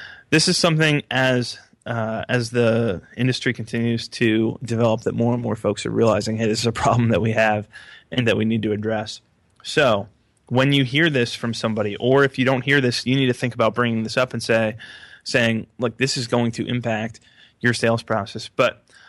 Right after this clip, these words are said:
I think it, it really comes down to understanding what their current process is. So what does this look like right now?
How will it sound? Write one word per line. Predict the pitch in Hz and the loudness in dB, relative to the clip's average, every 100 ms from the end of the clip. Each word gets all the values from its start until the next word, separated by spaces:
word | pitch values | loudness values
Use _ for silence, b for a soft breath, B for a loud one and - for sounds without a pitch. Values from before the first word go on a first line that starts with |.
| B - | B -2
I | |
think | 165 202 | 0 0
it, | - _ _ _ - | -4 _ _ _ -2
it | 143 | 0
really | 131 139 160 | 4 4 4
comes | 165 - 160 139 | 2 -2 -6 -2
down | 131 127 | 0 0
to | 120 120 | 0 -2
understanding | 127 127 - 123 120 120 | -4 -6 -6 -6 -4 -2
what | 120 | -4
their | 113 | -6
current | 110 - 120 127 | -10 -6 -4 -2
process | - 131 - 143 135 | 0 0 0 -2 0
is. | 156 151 156 - b b b | 0 0 -2 -12 b b b
So | b 143 123 | b 0 4
what | 127 | 2
does | 165 160 | 2 -2
this | 147 | -4
look | 143 135 | -4 0
like | 135 127 | 0 2
right | 127 107 | 2 2
now? | 117 120 123 117 | -2 -2 -2 -4